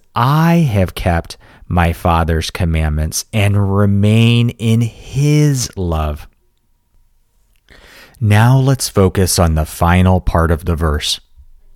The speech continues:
"Ought to walk as Jesus walked." Ought means to owe money,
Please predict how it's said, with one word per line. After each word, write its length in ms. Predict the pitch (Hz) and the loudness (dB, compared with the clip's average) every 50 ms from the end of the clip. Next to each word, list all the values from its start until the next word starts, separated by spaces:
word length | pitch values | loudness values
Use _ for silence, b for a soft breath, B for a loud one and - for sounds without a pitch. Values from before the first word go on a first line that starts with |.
| _ B B B B B B B B _ _ | _ B B B B B B B B _ _
"Ought 460 | 110 104 107 117 131 127 - - - - _ - | 4 6 8 6 6 4 0 -10 -18 -20 _ -6
to 160 | - - 147 | 0 2 2
walk 560 | 135 117 95 85 80 80 78 80 - - - - - - | 2 4 2 2 2 2 0 -2 -4 -8 -16 -18 -16 -6
as 260 | - 95 92 85 85 | -2 0 0 0 -2
Jesus 560 | 80 78 85 90 92 90 87 85 87 80 - - | -4 -4 -2 -2 0 0 0 -2 -4 -4 -4 -4
walked." 560 | 87 80 78 73 73 - - - - - - - _ - - _ b b b b b b b b b b b b b b b _ _ _ _ - | -4 -2 -2 -4 -4 -8 -12 -16 -16 -18 -18 -20 _ -20 -20 _ b b b b b b b b b b b b b b b _ _ _ _ 0
Ought 420 | 131 135 156 170 180 170 - _ | 2 4 6 6 6 4 2 _
means 540 | 107 101 92 90 87 82 80 82 82 - - _ _ _ - | -2 0 2 2 2 0 -2 -2 -4 -6 -12 _ _ _ -10
to 340 | - - - 139 143 131 - _ | -8 -2 2 2 2 2 0 _
owe 340 | - 127 135 139 139 139 135 | 0 2 4 4 4 4 4
money, 580 | 135 127 120 123 127 127 123 113 90 78 - | 4 4 4 6 6 6 4 4 2 0 -6